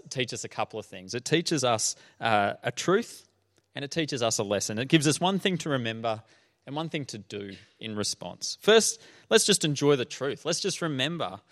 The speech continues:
that becoming a Christian means becoming part of a huge and a happy family.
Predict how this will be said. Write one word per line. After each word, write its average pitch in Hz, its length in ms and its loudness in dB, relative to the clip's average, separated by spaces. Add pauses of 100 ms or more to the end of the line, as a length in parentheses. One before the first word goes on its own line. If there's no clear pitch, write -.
(260)
that 147 120 2
becoming 175 400 -2
a 190 60 -2
Christian 113 500 -2
means 107 220 -2
becoming 117 440 -4
part 104 400 0 (280)
of 107 100 0
a 107 60 -2
huge 127 580 -6 (220)
and 107 100 -10
a 104 60 -8
happy 110 340 -8
family. 101 560 -10